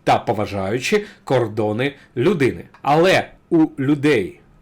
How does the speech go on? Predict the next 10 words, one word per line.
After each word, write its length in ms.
що 580
страждають 840
або, 400
або 360
насолоджуються 960
з 140
дук, 440
синдромом 760
дефіциту 720
уваги 640